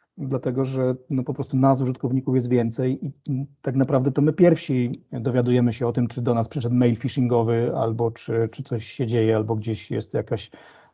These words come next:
e, informacja, o której nie powinno być, tak? Także,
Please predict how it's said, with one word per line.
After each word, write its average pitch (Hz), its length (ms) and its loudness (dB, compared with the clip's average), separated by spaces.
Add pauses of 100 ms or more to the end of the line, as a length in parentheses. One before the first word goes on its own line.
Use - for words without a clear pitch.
e, 123 200 4
informacja, 117 800 2 (300)
o 120 80 -6
której 120 280 0 (100)
nie 139 160 6
powinno 120 440 2
być, 107 220 -10
tak? 120 220 -8 (840)
Także, 123 680 4